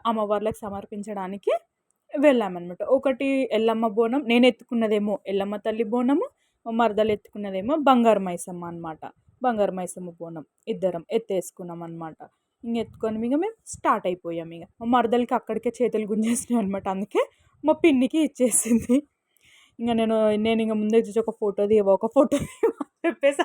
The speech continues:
అడుగుతున్నాను. అట్లా ఫోటో దిగినాము. ఇక్కడ గాలి అయితే ఒక రేంజ్లో వచ్చిందండి,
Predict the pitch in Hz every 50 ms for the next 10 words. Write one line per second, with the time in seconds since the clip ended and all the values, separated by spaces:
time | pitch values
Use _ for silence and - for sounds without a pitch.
0 | - - 240 233 233 - _ - 233 214 202 196 190 185 190 220 339 453 _ _
1 | _ _ _ _ _ _ _ _ _ _ _ - 269 233 233 349 427 - 269 226
2 | 208 190 208 202 190 202 196 196 202 208 226 349 370 _ _ _ - - 196 -
3 | _ - 269 269 269 277 226 185 165 165 208 190 185 185 208 233 240 262 247 214
4 | 202 - 220 220 _ - 208 202 165 156 160 180 185 202 208 214 233 254 240 214
5 | - - - 226 214 214 214 196 190 180 190